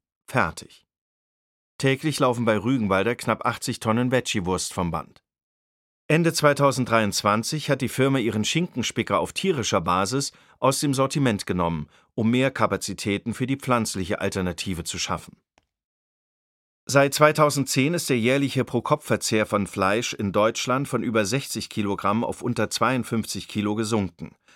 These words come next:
ein Minus von fast fünfzehn Prozent. Im Ernährungsreport zweitausendvierundzwanzig des Agrarministeriums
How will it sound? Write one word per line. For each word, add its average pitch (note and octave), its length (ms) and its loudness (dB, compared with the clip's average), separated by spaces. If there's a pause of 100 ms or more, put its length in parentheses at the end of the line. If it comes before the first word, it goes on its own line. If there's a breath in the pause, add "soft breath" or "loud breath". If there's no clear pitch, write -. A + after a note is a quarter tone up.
(300 soft breath)
ein C#3 180 4
Minus D#3 320 2
von A#2+ 200 0
fast - 300 -2
fünfzehn C#3+ 460 -2
Prozent. - 540 -4 (800)
Im D3+ 160 2
Ernährungsreport D3+ 920 2
zweitausendvierundzwanzig G#2+ 1200 0
des - 220 -6
Agrarministeriums A2 1200 0